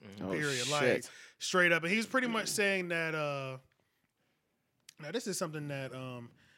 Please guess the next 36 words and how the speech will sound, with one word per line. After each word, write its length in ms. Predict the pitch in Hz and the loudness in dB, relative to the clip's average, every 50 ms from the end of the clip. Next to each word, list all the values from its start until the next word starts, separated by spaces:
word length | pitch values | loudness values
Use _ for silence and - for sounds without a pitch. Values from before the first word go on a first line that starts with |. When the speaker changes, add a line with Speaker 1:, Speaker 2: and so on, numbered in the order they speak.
| _ _ _ _ - | _ _ _ _ -10
Speaker 3:
Ebro, 760 | 147 160 175 160 147 151 151 143 139 131 131 127 123 123 - - | -6 -6 -4 -4 -2 -2 -2 -2 -2 -2 -4 -6 -10 -12 -12 -10
you 120 | 202 262 | -8 -4
know, 160 | 320 381 370 294 | -2 -2 -2 -2
the 120 | 240 233 | -4 -4
thing 180 | 220 330 320 285 | -4 -4 -2 -2
about 220 | 247 202 160 139 | -2 -2 -2 -2
Ebro, 320 | 156 156 147 151 151 151 | -2 -2 -2 -2 -2 -2
just 220 | 151 170 156 - 156 - | -2 -4 -6 -8 -10 -10
real 160 | 135 143 143 | -10 -10 -10
quick, 260 | 135 - 147 139 127 | -8 -8 -8 -8 -8
like, 300 | 131 131 123 120 120 117 - _ - | -10 -12 -12 -12 -14 -16 -18 _ -16
he 200 | 131 156 202 254 | -10 -8 -6 -4
was, 180 | 294 302 247 | -4 -4 -4
when 140 | 233 165 160 | -6 -4 -4
I 80 | 180 220 | -2 -2
was, 180 | 233 226 220 - 139 | -2 -4 -4 -6 -4
I 80 | 165 | -2
watched 220 | 190 202 185 - - | 0 0 -2 -2 -4
the, 120 | 147 131 - _ - 143 | -6 -8 -8 _ -10 -8
uh, 380 | 143 139 139 131 127 123 123 | -6 -6 -6 -6 -8 -10 -10
Hot 160 | 113 147 135 131 | -12 -14 -14 -14
ninety-seven 540 | 135 135 127 120 - 139 135 135 143 147 - _ _ - - _ _ _ _ - | -14 -14 -14 -12 -12 -12 -12 -12 -14 -16 -18 _ _ -20 -20 _ _ _ _ -10
talking 260 | - 170 156 139 160 | -8 -6 -6 -6 -6
about 300 | 147 139 147 147 147 147 | -6 -2 -2 -2 -2 -2
it. 60 | 135 | -2
I 100 | 131 139 | -4 -4
didn't 100 | 151 156 | -4 -4
get 120 | 147 139 131 | -6 -8 -10
to 60 | 127 | -12
finish 300 | - 143 135 131 120 - | -12 -12 -12 -12 -12 -12
watching 400 | 127 127 123 123 - - 127 117 117 113 113 107 | -14 -14 -14 -14 -14 -16 -18 -18 -18 -20 -18 -16
Breakfast 240 | 135 127 117 127 120 | -16 -16 -14 -14 -14
Club 140 | 123 113 110 | -14 -14 -12
talking 240 | - 127 120 123 117 | -12 -12 -12 -12 -12
about 240 | 110 113 123 123 120 | -14 -12 -12 -12 -12
it. 80 | 123 | -12